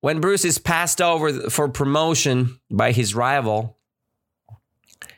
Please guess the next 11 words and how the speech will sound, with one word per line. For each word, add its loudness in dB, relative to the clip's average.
he 2
becomes 2
furious. 0
But -2
do 0
you 2
remember 0
what -2
his 2
rival's 0
name? 2